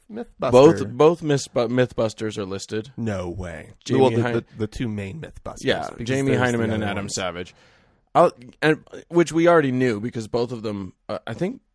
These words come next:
Speaker 2: well, at lea-, no, Adam Savage appeared at the Reason Rally.
Speaker 1: Mm-hmm. They both did.
Speaker 2: Did they both?
Speaker 1: Yeah.
Speaker 2: Yeah. Penn and Teller.
Speaker 1: Oh, wait, no, no. The Reason Rally. I don't know.
Speaker 2: Yeah.
Speaker 1: I don't know.
Speaker 2: Anyway.
Speaker 1: Sorry, I was confused
Speaker 2: Oh, that's,
Speaker 1: with
Speaker 2: that's
Speaker 1: something else.
Speaker 2: interesting. Did you know Richard Dawkins was an atheist?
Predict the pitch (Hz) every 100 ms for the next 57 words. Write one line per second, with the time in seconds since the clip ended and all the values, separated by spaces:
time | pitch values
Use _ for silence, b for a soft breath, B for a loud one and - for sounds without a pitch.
0 | - 156 147 165 175 160 156 143 180 190
1 | - 165 139 127 - 123 120 110 - 107
2 | 110 107 107 113 104 92 82 64 76 -
3 | _ - 120 101 107 - _ 127 185 180
4 | - - - - 127 113 110 113 120 -
5 | 107 98 95 71 - _ _ _ _ 131
6 | 120 110 98 98 156 170 156 135 101 107
7 | 104 120 107 95 90 87 101 _ _ -
8 | 98 95 90 87 92 _ _ - - 87
9 | _ _ 104 92 90 101 98 - 101 92
10 | 101 _ _ - 104 90 90 104 95 -
11 | 95 226 190 214 - - 190 151 131 117
12 | 117 - 123 131 139 147 226 269 262 -
13 | 147 117 113 - - - 147 151 - _
14 | _ - -